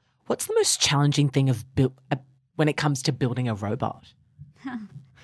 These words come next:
Speaker 2: Oh, there's a lot of challenges. Um, I think it's, it takes a lot of time to get it right. Like, it could function correctly, but maybe it looks terrible. And so you need to make it look better,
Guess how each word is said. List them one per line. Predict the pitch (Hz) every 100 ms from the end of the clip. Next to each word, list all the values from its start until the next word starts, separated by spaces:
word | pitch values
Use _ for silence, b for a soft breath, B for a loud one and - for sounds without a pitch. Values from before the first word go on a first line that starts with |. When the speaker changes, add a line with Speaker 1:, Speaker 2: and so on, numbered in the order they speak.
| b b b -
Speaker 2:
Oh, | 233 233 220 220
there's | 226
a | 226
lot | 226
of | 220
challenges. | 240 226 220 214 233 233 -
Um, | - 247 262 247 - - - -
I | 254
think | 320 320
it's, | 359 - - - _ -
it | 233 -
takes | - 277 277
a | 277
lot | 226 214
of | 202
time | - 190 185 175 175 170
to | - 185 175 - _ _ _ _
get | 202
it | 190 185
right. | 180 190 285 311 - - _ _ -
Like, | 190 190 180 - _ _ _ _ -
it | 196
could | 208
function | - 208 202 -
correctly, | 202 190 180 180
but | 175 185
maybe | 175 175
it |
looks | 180 170
terrible. | - 175 170 180 185 -
And | 185 180
so | 180 170 170 -
you | 180
need | 175 175
to | - 170 170 - _ _ _ _ -
make | 190 180
it | 185 - -
look | 226 240
better, | 185 170 165 170